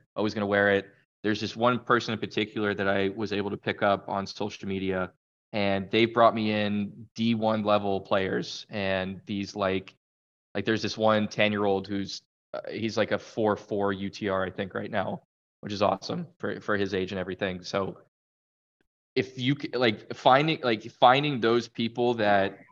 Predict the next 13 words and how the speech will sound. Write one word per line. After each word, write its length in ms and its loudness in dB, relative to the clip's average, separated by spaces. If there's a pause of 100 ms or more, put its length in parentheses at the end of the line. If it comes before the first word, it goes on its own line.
(600)
'cause 160 -2
he, 100 -6 (160)
he's 200 -2
got 220 8
probably, 240 6
like, 140 4
five 280 2
thousand 300 2
followers, 540 0
but 260 -2
again, 420 0 (440)
it's, 260 -2 (220)
uh, 380 0